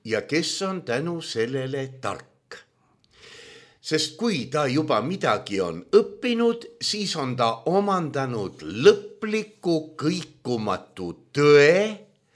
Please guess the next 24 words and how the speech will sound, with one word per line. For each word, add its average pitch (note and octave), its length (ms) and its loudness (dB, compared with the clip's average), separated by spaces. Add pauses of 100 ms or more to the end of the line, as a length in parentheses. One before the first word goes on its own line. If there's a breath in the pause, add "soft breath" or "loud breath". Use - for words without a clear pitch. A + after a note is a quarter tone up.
(260 loud breath)
ja F3 120 4
kõik, C4+ 320 -4
mis G3+ 260 -6
natukene G#3 1040 -2
erineb G3+ 640 -2
sellest, G2 800 -6 (300 soft breath)
on G#3+ 320 4
juba F#3+ 500 2
antiteadus, G3+ 1120 -2
seda C3+ 300 0
ei G2 160 -2
ole F#2 220 0
olemas, F#3+ 640 0 (520 loud breath)
sest - 380 2
see B2 360 4
esimene D#3 760 -2
sutsakas G#3+ 1120 -6
jättis C#3+ 540 -4
nii A3+ 240 -8
sügava A#2+ 560 -2
mulje, G3 720 -2
et A2+ 180 -4
sealt B2+ 380 -4
enam F2 320 -4